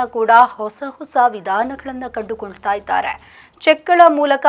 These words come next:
ವಂಚನೆ ನಡೀತಾ ಇದೆ. ಹೀಗಾಗಿ ಚೆಕ್‌ಗಳನ್ನ ಬಳಸುವಾಗ ಜಾಗರೂಕರಾಗಿರುವುದು ಹಾಗೆ ಕೆಲವು ಮುಖ್ಯ ವಿಷಯಗಳನ್ನ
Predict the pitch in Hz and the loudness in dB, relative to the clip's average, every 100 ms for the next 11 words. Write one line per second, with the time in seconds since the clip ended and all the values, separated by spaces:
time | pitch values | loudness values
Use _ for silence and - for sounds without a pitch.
0 | 285 247 233 233 254 220 208 202 - 202 | 10 8 -2 -8 -14 -14 -14 -16 -8 -6
1 | 196 - - - 208 277 311 311 339 330 | -6 -12 -16 -12 6 8 8 4 -4 -2
2 | 311 302 359 339 311 311 269 277 302 269 | -4 -2 0 0 2 2 2 -2 -2 4
3 | 269 254 247 294 - - - 190 277 285 | 4 8 8 8 4 -20 -20 2 8 10
4 | 330 381 370 359 - 302 262 240 247 254 | 10 6 -6 -6 2 6 6 6 0 -6
5 | 240 247 285 240 240 294 311 - _ - | -6 -4 0 0 0 -2 -4 -8 _ 6
6 | 311 330 330 254 294 - 349 311 233 311 | 6 6 2 0 -4 -4 -6 -4 -4 -2
7 | 311 294 262 254 | 0 0 -2 4